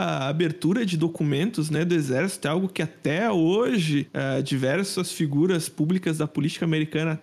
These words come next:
tentam trazer, tentam expor. A própria, eh, a Hillary Clinton, quando ela concorreu uns anos atrás, eh,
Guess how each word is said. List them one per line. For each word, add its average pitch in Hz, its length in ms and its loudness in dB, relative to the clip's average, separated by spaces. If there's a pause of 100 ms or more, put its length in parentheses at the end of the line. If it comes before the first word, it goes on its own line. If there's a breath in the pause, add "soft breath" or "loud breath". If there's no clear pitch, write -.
tentam 208 800 0
trazer, 180 760 2
tentam 180 360 0
expor. 165 320 0
A 170 60 2
própria, 175 420 0
eh, 135 520 -2
a 143 100 -2
Hillary 170 240 4
Clinton, 165 420 0
quando 143 200 -2
ela 143 120 0
concorreu 151 800 0
uns 143 220 -2
anos 156 240 0
atrás, 147 680 -2
eh, 131 280 -2